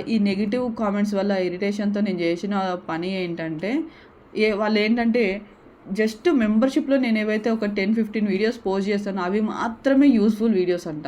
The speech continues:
మిగతా నేను పెట్టిన వన్ థౌజండ్ వీడియోస్ ఏవైతే ఉన్నాయో అవన్నీ కూడా యూజ్‌లెస్ అంట. So నాకు వచ్చిన ఇరిటేషన్‌కి నేను చేసిన పని ఏంటంటే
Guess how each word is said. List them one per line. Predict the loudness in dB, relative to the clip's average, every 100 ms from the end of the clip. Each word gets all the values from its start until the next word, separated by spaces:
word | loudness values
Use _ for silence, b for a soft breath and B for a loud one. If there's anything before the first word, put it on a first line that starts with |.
| -6
మిగతా | -2 0 0 0
నేను | 2 2
పెట్టిన | 0 -2 -2 -2 -2 -4 -8
వన్ | -6 -4 -4 -2
థౌజండ్ | 0 0 -2 -2
వీడియోస్ | 0 0 -2 -2
ఏవైతే | -4 -2 -4
ఉన్నాయో | -4 -4 -4
అవన్నీ | -4 -6 -4 0 0
కూడా | 2 0
యూజ్‌లెస్ | 2 0 0 -2 -4
అంట. | -8 -10 -14 B B B B 0
So | 2 2 -2 -6
నాకు | -4 -2 -2
వచ్చిన | -4 -2
ఇరిటేషన్‌కి | -2 -2 -2 -2 -4 -2
నేను | 0 2 2
చేసిన | 0 -2
పని | -4 -4 -4
ఏంటంటే | -4 -6 -6 -4 -4 -4